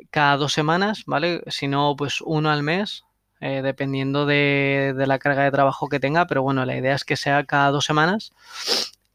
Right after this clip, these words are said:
Eh, y bueno, lo que vamos a hablar en el, en el podcast, en estas tres secciones,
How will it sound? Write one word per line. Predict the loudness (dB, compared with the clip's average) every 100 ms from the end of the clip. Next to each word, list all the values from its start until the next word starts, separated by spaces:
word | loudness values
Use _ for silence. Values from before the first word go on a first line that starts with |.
| _ _
Eh, | 0 2 4 4 2 2 0 -2 -2 -2 -4 -6
y | -4 -2
bueno, | -2 -2
lo | -2
que | 0
vamos | -2 0
a | 0
hablar | 2
en | 2
el, | 2 0 0 -2
en | -2
el | -2 0
podcast, | 0 0 -2 -4
en | -6 -6
estas | -8 -12
tres | -6 -6
secciones, | -4 0 2 2 0